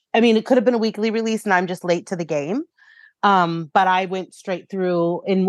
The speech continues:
in a day because I couldn't stop watching. And it just is really about, like, the dynamics in the, in their relationships, but also how religion plays into their lives,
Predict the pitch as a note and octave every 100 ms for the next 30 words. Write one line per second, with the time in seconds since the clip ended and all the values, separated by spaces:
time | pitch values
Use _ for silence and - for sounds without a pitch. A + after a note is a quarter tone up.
0 | - F3+ F3 F3 D#3+ D3 D3 D#3+ F3+ F3
1 | - G3+ - G3+ E3 - D#3 E3 A3 G#3
2 | G#3 G#3+ A3 E4 - F#4+ F4+ A#3+ B3 A#3
3 | A3 F#3 F#3 E3+ F3 F3 _ _ _ _
4 | _ _ _ _ _ G#3 A3 G#3 G3+ G3
5 | F#3 G3+ A3 - G#3 G3 F3+ F3 F3+ F#3
6 | F3 F3+ B3 B3 A#3+ C#4+ - D#4+ - -
7 | A#3+ - G3+ G3 A3+ G3 F#3 G3+ F3+ F3
8 | E3+ F3 F#3 D#3+ E3 E3+ E3 G3 C4 B3
9 | A#3